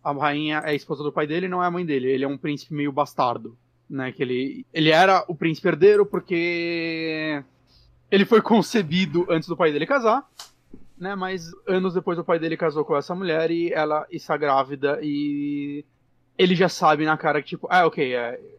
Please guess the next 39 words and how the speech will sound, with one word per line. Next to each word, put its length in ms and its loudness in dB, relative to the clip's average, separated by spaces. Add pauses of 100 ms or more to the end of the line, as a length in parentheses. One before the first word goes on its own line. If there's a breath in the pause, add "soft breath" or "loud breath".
(160)
eu 140 0
vou 120 0
ser 140 -4
morto 300 -2
porque 220 -6
nunca 260 -6
que 80 -12
o 40 -10
bastardo 440 -2
vai 140 -4
ser 100 -6
o 60 0
rei." 180 -8 (800)
Então 500 4
é, 200 2
é 60 0
uma 160 2
série 280 -2
que 220 -4
lida 360 2
muito 320 0
com 80 0
a 60 2
conspiração 960 -2
desse 200 -2
personagem, 800 -4 (220)
é, 260 -2
ele 220 2
ser 1000 -4
tido, 300 -6
tipo, 180 -8
as 80 0
pessoas 260 -6
estão, 360 -2
é, 340 2 (640)
como 100 -6
pode 180 0
dizer, 140 0
é, 540 0